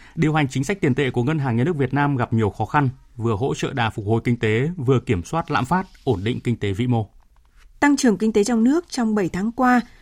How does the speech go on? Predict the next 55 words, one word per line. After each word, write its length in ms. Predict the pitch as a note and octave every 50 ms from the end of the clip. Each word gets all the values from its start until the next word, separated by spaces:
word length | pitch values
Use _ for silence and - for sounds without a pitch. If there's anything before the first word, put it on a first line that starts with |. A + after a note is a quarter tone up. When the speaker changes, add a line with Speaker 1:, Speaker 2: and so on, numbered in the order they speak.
| - -
Speaker 2:
được 100 | A3 G#3
các 180 | A3 C4+ C#4
chuyên 200 | - - C#4 A#3+
gia 160 | A3+ A3 A#3 A3
kinh 240 | - - A3 G#3+
tế 160 | - G3+ F#3 F#3+
đánh 180 | F#3+ F#3+ G#3
giá 320 | G#3 - G#3 F#3+ F#3 G3+ C4 D4
là 120 | C4 G#3+
đang 300 | E3 E3 G#3 A3+ A#3+ A#3+
trên 160 | A3+ - A#3+
đà 100 | G#3+ G#3
phục 160 | F3+ - F3+ -
hồi, 320 | - G3 F#3+ F#3 E3+ D#3 - _ _ _ _ _ _ -
nhưng 140 | G3 G#3
việc 200 | G3 G3+ F#3 F#3
đạt 220 | - F3+ F3 F3 -
được 160 | F3 F3 E3+
mục 200 | F3 F3 E3+ -
tiêu 180 | A3 G#3+ G#3 F#3+
sáu 200 | - - G3 G#3+
phẩy 140 | - C4+
năm 100 | G#3 A3+
phần 140 | A#3 A3+ F#3
trăm 220 | F3+ - A3 G#3+ G#3
mà 80 | F3+
Quốc 160 | - - C#4
hội 140 | - A#3+ -
đề 140 | F#3+ F#3 E3+
ra 300 | E3+ F#3+ F#3+ F#3+ F#3+ - - - -
là 240 | - F#3 F3 E3 D3+
rất 240 | - - A#3+ D4 -
khó 120 | - F#3
khăn. 240 | F3 - A#3 A3+ G#3+ G3 - - - - - - - _ - - -
Để 80 | G#3+
đạt 140 | G3+ A3 G#3+
mục 160 | A3 A3 -
tiêu 140 | - C#4 C4+
này 340 | B3+ B3 A#3 G#3+ F#3+ F3+ F3+ - - _ _ -
thì 100 | - A3
tăng 220 | G#3+ - B3+ A#3+
trưởng 240 | A#3 - A#3+ F3+ D#3
kinh 180 | - A3 G#3+ G#3
tế 200 | - G3 F#3 F#3
những 160 | G3 G#3 G3+
tháng 180 | - G3+ F#3+ G3
cuối 200 | - G#3+ G#3 G3+
năm 240 | A3 B3 C4+ C4 B3+ A#3+ - - - -
phải 120 | - F3+ E3+
đạt 200 | F#3 F3+ F3 -
bảy 260 | - G#3 G3 F#3 D3+
phẩy 140 | C#3+ - E3+
một 160 | E3 E3+ D#3+
phần 160 | - F3 E3
trăm 280 | - - G#3+ A3 A3